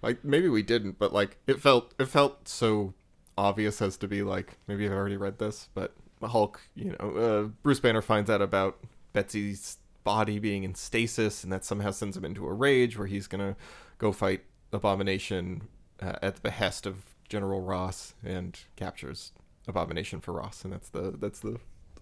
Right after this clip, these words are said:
whole arc of it. The, the only other thing that really stood out to me here is, um, John Romita Junior is kind of a hated artist, um,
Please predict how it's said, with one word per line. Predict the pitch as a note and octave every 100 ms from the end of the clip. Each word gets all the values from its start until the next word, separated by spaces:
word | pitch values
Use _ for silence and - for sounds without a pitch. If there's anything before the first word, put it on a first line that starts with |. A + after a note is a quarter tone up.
| -
whole | A#2+
arc | - G#2
of | G#2
it. | A#2+ - - - -
The, | E3
the | C3+
only | F#3 A3+
other | D#3 D#3+
thing | D#3 C#3
that | B2+
really | A#2+ A#2 A2
stood | - G#2+
out | G#2+ A2+
to |
me | A#2 B2
here | A#2+ B2 C#3 _ _ - - -
is, | B2 G#2+ -
um, | A2 G#2+ G2 - -
John | B2+ D3+
Romita | F3 F3 B2
Junior | A#2 C3 D#3 D#3+
is | - G#2+
kind | - A#2+
of | A#2+ G#2
a | F#2+ F2 - - - -
hated | - D3 G#3 G#3 -
artist, | C3 E3+ B3 - - - - - A#2
um, | A#2+ A2+ A2+ A2 A2+ -